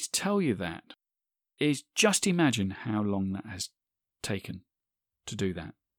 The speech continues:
for the s-, sea creatures to evolve, to then to die, to then build up in such numbers that they created layers of this chalk that were hundreds of feet thick. Then for the sea to recede, for the land to rise up,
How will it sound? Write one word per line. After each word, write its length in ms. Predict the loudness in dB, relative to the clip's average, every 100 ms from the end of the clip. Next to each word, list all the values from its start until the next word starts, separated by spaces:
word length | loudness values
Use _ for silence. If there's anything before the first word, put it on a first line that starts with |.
| _ _ _ _
for 160 | -10 -6
the 80 | -4
s-, 180 | -6 -8 _ -8
sea 240 | 0 2 4
creatures 340 | 2 2 0
to 120 | 2
evolve, 480 | 4 4 2 0 -4 -10 _ _ _ -4
to 120 | 0
then 220 | 2 2
to 100 | 0
die, 460 | -2 0 0 0 -2 -8 _ _ _
to 120 | -4
then 220 | 0 2 4
build 260 | 6 6
up 180 | 2 0
in 160 | 0 2
such 400 | 2 2 2 2
numbers 580 | 4 4 4 2 2 -2 _ _ _ _ _ -2
that 160 | 0
they 140 | 4 4
created 640 | 4 4 6 4 2 -4 -8 _ _ -2
layers 720 | 6 8 8 8 4 0 -2 -8 _ _ 0
of 260 | 2 2 2
this 160 | 2
chalk 420 | 2 -2 -2 -6 -12 _ _ _
that 100 | 0
were 180 | 2 0 -4 -2
hundreds 380 | 4 4 4
of 100 | 0
feet 460 | -2 -2 -2 -2 -6 _ -10
thick. 380 | -6 -6 -10 -20 _ _ _ _ _ _ _ _
Then 200 | 4 6
for 120 | 4
the 80 | 0
sea 180 | 2 2
to 100 | 2
recede, 440 | 2 2 2 0 -4
for 120 | -6
the 100 | -4
land 220 | -2 -2
to 80 | 2
rise 280 | 2 2 2
up, 220 | 0 0